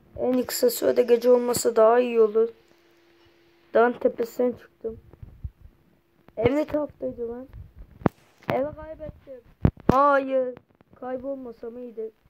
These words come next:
Demeyeceğim. Gezeceğim. Ölebilirim.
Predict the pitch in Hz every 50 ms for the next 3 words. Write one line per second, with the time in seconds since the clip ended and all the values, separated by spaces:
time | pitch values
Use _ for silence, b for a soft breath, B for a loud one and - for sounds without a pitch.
0 | _ _ _ _ _ _ _ _ _ _ 240 240 233 233 233 226 208 208 226 214
1 | 214 226 - _ _ _ _ _ _ _ _ _ _ _ _ - - - - -
2 | - 233 247 226 233 233 208 226 214 214 220 233 - _ _ _ - - _ _
3 | - - _ _ _ _ _ _ - 226 233 240 247 254 233 254 247 262 262 240
4 | 254 247 247 254